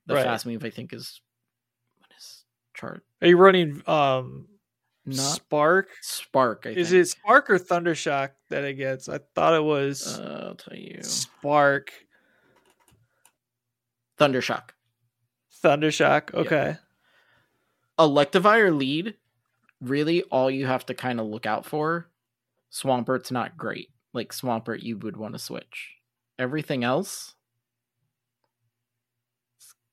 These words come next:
Speaker 1: pretty good. I mean, it's, it's glassy. Um, so, like, I got a couple, like, Roserade or Venusaur. I don't know why these people were running Razor Leaf on Venusaur or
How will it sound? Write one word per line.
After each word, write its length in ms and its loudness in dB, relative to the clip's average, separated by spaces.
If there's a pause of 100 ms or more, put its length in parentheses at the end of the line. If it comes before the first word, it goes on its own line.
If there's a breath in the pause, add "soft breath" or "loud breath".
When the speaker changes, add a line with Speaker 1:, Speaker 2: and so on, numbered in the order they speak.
(240)
Speaker 1:
pretty 340 -8
good. 420 -4 (280)
I 80 6
mean, 180 2
it's, 320 -4
it's 160 -4
glassy. 800 2 (1200)
Um, 560 -4
so, 180 0
like, 220 4
I 80 2
got 200 4
a 40 -2
couple, 460 -2
like, 160 -2
Roserade 800 -4
or 240 -6
Venusaur. 840 -6 (240)
I 100 2
don't 140 -4
know 120 2
why 380 0
these 240 -8
people 240 -6
were 120 -4
running 300 -4
Razor 300 -8
Leaf 240 -8
on 140 -10
Venusaur 560 -4 (440 soft breath)
or 460 -6